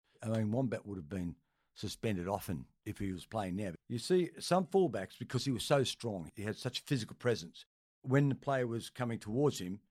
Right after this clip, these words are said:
he'd be going towards them. He was taking the initiative of making a tackle. By that stage, they'd be rushing to get their pass away, which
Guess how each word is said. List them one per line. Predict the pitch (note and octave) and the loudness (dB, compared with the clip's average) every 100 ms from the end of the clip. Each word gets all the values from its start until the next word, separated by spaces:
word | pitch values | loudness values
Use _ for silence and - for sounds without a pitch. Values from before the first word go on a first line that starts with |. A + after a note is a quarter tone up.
| _ _ _ _ - | _ _ _ _ 0
he'd | C3 A2 | 2 2
be | G#2 | 2
going | A#2 A2+ | 2 0
towards | F#2+ G2+ G2+ - | -2 -2 -2 -2
them. | A2+ D2+ - _ _ - | -4 -4 -10 _ _ 2
He | C3 | 6
was | B2+ - | 6 6
taking | B2+ A#2 A2 | 2 4 2
the | |
initiative | G#2 B2+ B2+ A2 F#2+ F2+ | 4 4 4 0 -2 -4
of | F2 D#2 - | -8 -10 -4
making | A#2 G#2 G2 | -2 0 -2
a | |
tackle. | F2+ A#2 A2 - _ A2 A2 | -2 -4 -4 -10 _ -8 2
By | A#2+ | 2
that | C3+ - | 2 -2
stage, | - A2 G#2 | 0 2 2
they'd | A2+ G2 | 2 2
be | |
rushing | G#2+ B2 A#2+ A2 | 4 4 4 -4
to | F#2+ | -2
get | A#2 - | -4 -4
their | G2 | -2
pass | A#2 C3 - | 4 4 4
away, | G2 E2 F#2 | -2 -2 -2
which | G#2 G2+ - | -2 -4 -8